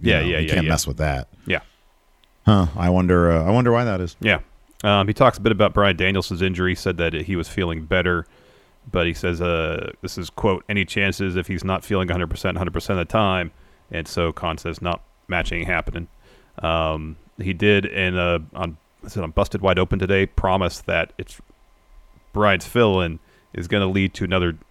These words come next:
Speaker 1: dream match scenario between Zack Sabre Junior and mystery opponent. Uh, let's see. Uh,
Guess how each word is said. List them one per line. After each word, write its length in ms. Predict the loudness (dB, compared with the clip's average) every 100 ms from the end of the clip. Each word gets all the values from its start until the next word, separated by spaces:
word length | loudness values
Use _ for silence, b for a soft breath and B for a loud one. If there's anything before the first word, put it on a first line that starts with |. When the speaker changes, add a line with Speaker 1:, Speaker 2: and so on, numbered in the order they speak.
| _ -12
Speaker 1:
dream 320 | -4 -2 2
match 240 | 0 0
scenario 760 | -6 -6 0 2 2 2 0 -2
between 560 | -6 -8 -8 -8 -10
Zack 280 | -6 -2 -2
Sabre 260 | -4 -6 -6
Junior 360 | -4 -4 -2
and 200 | -2 -4
mystery 340 | -4 -6 -10 -12
opponent. 440 | -4 -4 -4 -16 -20 -20 -14 -8 b b b b b b b b b b b -4
Uh, 1400 | 0 0 0 0 0 -2 -4 -8 -10 -12 -14 -14 -14 -14
let's 340 | -10 -10 -10 -12
see. 2000 | -12 -12 -12 -12 -12 -12 -12 -14 -10 -8 -8 -12 -14 -16 -16 -16 -18 -18 -18 -8
Uh, 320 | 0 2 2